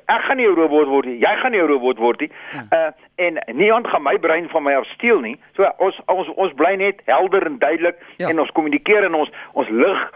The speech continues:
Speaker 1: ons lig die mense in hieroor waarvoor moet hulle versigtig wees.
Speaker 2: Reg so. So gesels professor Basie van Solms en hy is hoof van die Sentrum van Kubersekuriteit van die Universiteit van Johannesburg en jy kan hom kry by R S G Basie by gmail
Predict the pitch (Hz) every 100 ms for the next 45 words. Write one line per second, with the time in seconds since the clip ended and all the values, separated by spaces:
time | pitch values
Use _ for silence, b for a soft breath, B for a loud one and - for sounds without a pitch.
0 | - 175 151 123 160 180 - 165 156 175
1 | 190 170 - 196 147 151 143 147 - -
2 | 127 131 156 135 127 117 113 120 - 107
3 | 92 87 - _ 139 170 165 - 113 B
4 | B B - 339 294 302 - 254 247 -
5 | 156 208 208 208 190 180 - 370 440 427
6 | - - 156 143 147 143 156 - 147 147
7 | 143 139 135 - 370 - 269 247 - 208
8 | 190 - 170 165 143 143 135 135 127 123
9 | 120 117 220 285 - 240 - B B B
10 | 269 220 240 214 - 208 185 - - 277
11 | 349 - 277 160 143 - 165 160 _ _
12 | _ _ _ 123 190 214 156 175 160 113
13 | 101